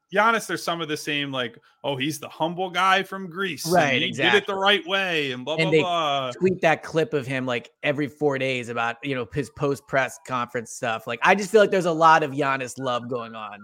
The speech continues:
Speaker 2: ex-, compared to
Speaker 1: And
Speaker 2: Joel.
Speaker 1: those guys, I'm not sitting here saying that Giannis and, oh, now the police are coming. We got my
Speaker 2: Man,
Speaker 1: dog, we got the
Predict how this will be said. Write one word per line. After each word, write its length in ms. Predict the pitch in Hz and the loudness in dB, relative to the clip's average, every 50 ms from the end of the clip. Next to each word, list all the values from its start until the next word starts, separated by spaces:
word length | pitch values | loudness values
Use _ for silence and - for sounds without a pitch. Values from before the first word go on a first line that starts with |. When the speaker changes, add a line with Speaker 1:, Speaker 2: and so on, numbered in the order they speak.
| 104 104 _ _ 139 | -18 -20 _ _ -8
Speaker 2:
ex-, 260 | 139 - - 120 113 - | -8 -8 -8 -12 -12 -8
compared 400 | 143 127 - - 127 120 117 110 | -8 -6 -4 -2 -2 -2 -2 -4
to 60 | 117 110 107 - 110 | -6 -10 -8 -4 -4
Speaker 1:
And 120 | 170 - - - - | -2 -2 -4 -6 -8
Speaker 2:
Joel. 180 | - 143 139 131 | -10 -10 -4 0
Speaker 1:
those 360 | 175 180 202 247 262 - - | 4 6 6 6 4 4 2
guys, 580 | 220 190 185 175 151 131 117 131 147 - - - - | 4 6 6 8 6 6 6 4 -2 -6 -10 -4 0
I'm 220 | 143 165 196 208 | 4 4 4 4
not 200 | 208 214 202 185 | 2 0 0 0
sitting 280 | - - 190 175 180 165 | -2 -4 -6 -6 -4 -4
here 160 | 165 156 139 | -4 -4 -4
saying 400 | - - 147 143 143 139 135 127 | -4 -4 -4 -2 -2 -2 -4 -4
that 180 | 127 123 120 120 - | -6 -6 -6 -6 -4
Giannis 520 | 131 131 131 131 131 135 131 127 - - - | -2 0 0 0 0 -2 -4 -6 -8 -8 -10
and, 260 | 127 120 117 113 - - 131 | -10 -10 -10 -12 -14 -14 -14
oh, 100 | 131 120 | -12 -12
now 220 | 117 123 135 143 | -10 -10 -10 -8
the 180 | 139 117 110 104 _ _ | -8 -10 -12 -12 _ _
police 400 | - 120 113 120 156 202 - - | -14 -12 -10 -10 -10 -10 -10 -10
are 80 | 120 107 | -12 -12
coming. 340 | - 110 110 107 107 107 110 | -12 -12 -16 -16 -16 -16 -16
We 80 | 120 | -10
got 220 | 123 135 123 117 117 | -6 -4 -4 -4 -4
my 80 | 120 123 | -4 -4
Speaker 2:
Man, 220 | 120 113 107 110 | -4 -4 -4 -4
Speaker 1:
dog, 400 | 131 120 131 151 165 185 190 185 | -6 -4 -2 0 0 0 0 -2
we 60 | 151 | -4
got 140 | 127 120 - | -6 -6 -8
the 60 | - | -10